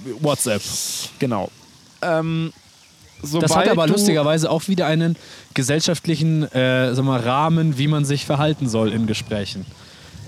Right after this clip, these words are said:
Speaker 1: Das ist jetzt wieder nicht das, worüber wir die ganze Zeit reden mit Social Media, wo es eben ja nicht diese Form von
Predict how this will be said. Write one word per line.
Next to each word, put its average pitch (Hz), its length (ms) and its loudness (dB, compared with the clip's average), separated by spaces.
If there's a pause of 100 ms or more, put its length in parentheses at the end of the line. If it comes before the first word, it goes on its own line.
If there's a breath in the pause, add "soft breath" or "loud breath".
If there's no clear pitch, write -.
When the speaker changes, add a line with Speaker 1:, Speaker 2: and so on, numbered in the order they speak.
(140 loud breath)
Speaker 1:
Das 143 140 0
ist 143 120 0
jetzt 156 200 0
wieder 170 220 2
nicht 160 300 0
das, 170 180 0
worüber 147 320 2
wir 143 100 0
die 147 80 0
ganze 151 260 0
Zeit 139 180 0
reden 165 280 0
mit 131 120 -2
Social 135 320 -2
Media, 147 520 0 (460 loud breath)
wo 143 360 0
es 135 260 -2
eben 151 300 2
ja 139 180 2
nicht 147 440 0
diese 139 220 0
Form 147 520 0
von 127 600 -2